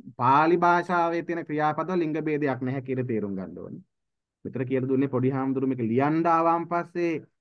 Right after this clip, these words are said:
ආ, වරදින්න පුළුවන් මේ අපි සාමාන්‍ය ව්‍යවහාරයේ තියෙන අත්ති කියලා ලියන්නේ. මෙහෙමනේ අපි පොඩි හාමුදුරු. මේක වැරදි. මෙතන ගාථාවේදී මෙහෙම ලියන්න ගියොත්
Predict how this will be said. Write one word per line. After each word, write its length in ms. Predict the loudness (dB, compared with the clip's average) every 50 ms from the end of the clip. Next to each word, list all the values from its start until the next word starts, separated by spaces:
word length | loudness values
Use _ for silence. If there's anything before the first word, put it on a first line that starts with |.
| _ _ _ _ _ -12
ආ, 400 | -10 -8 -8 -6 -8 -8 -8 -8 -6
වරදින්න 520 | -2 0 0 2 2 2 2 4 2 2 0
පුළුවන් 400 | 0 0 2 2 2 2 2 0 0
මේ 240 | 0 0 0 0 0 -2 -4 -6 -12 -18 _ _ _ _
අපි 240 | _ _ -8 -8 -6
සාමාන්‍ය 460 | -4 -2 0 2 2 4 4 4 2 2
ව්‍යවහාරයේ 500 | 2 2 2 2 2 2 2 2 0 0
තියෙන 300 | 0 -2 -2 -2 0 -2
අත්ති 320 | -2 -2 -4 -4 -6 -6
කියලා 200 | -4 -2 0 0
ලියන්නේ. 240 | 0 0 -2 -2 -4
මෙහෙමනේ 360 | -6 -6 -8 -8 -8 -8 -8
අපි 120 | -8 -8 -8
පොඩි 200 | -8 -10 -10 -10
හාමුදුරු. 380 | -10 -12 -12 -12 -12 -12 -14 -14 _ _ _ _ _ _ _ _ _ -8
මේක 260 | -4 -2 -2 0 0 2
වැරදි. 420 | 2 2 4 4 2 2 0 -2 -6 -10 -14 _ _ _ _ _ _ _ _ _ _ _ _ _ _ _ _ _ _ _ _ -12
මෙතන 320 | -8 -8 -6 -4 -4 -2 0
ගාථාවේදී 680 | 2 2 2 2 2 2 2 2 2 2 2 2 2 2
මෙහෙම 260 | 0 0 -2 -2 -2
ලියන්න 360 | -2 -2 -2 -2 -2 -2 -2 -2
ගියොත් 300 | -2 0 0 0 -2 -4